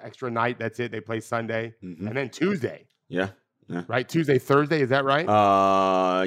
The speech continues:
Speaker 2: yes, I believe so. No, they,
Speaker 1: I
Speaker 2: they,
Speaker 1: think there's
Speaker 2: yeah,
Speaker 1: only
Speaker 2: yeah.
Speaker 1: one night in between.
Speaker 2: So the, the two games in Boston, there's only one game in between, but every
Speaker 1: Yeah.
Speaker 2: other, every other game, there's two or three games, days in between.
Speaker 1: Yeah. So, uh, let's see. That,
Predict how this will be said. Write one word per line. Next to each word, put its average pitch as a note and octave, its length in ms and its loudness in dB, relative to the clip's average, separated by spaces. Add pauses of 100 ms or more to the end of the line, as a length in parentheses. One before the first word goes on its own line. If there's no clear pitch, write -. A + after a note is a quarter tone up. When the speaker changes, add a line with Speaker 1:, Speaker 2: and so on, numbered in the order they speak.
Speaker 2:
yes, F2+ 460 0
I E2+ 80 -2
believe E2+ 400 -4
so. - 180 -4
No, D3 160 0
they, D#3+ 100 4
Speaker 1:
I C3+ 80 4
Speaker 2:
they, E3 100 8
Speaker 1:
think D#3+ 100 2
there's C#3 140 -2
Speaker 2:
yeah, C3 80 2
Speaker 1:
only A#2 240 -2
Speaker 2:
yeah. F2 80 -8 (120)
Speaker 1:
one A#2 380 -4
night C#3 220 -2
in C3 100 -6
between. A#2+ 600 -10
Speaker 2:
So C3 200 8
the, B2+ 80 8
the B2+ 140 2
two F#3 160 2
games D#3 240 4
in B2 100 6
Boston, A#2+ 300 4
there's G2 60 0
only A2+ 140 4
one G#2+ 300 2
game A2 180 4
in G#2 80 2
between, F2+ 440 -2
but F2+ 200 -2
every G#2+ 280 6
Speaker 1:
Yeah. G#2 80 6
Speaker 2:
other, F#2+ 440 4
every G#2 220 2
other F#2 160 4
game, F2+ 240 -2
there's F2 140 -6
two G2 220 -2
or F2 60 -2
three D#2+ 240 -6
games, D2 200 -8 (180)
days E2 200 -4
in D#2 80 -10
between. - 200 -14
Speaker 1:
Yeah. C#3 320 -4
So, A#2 540 -6 (420)
uh, G#2+ 320 -6
let's C3 240 -6
see. E3 280 0
That, D3 200 -4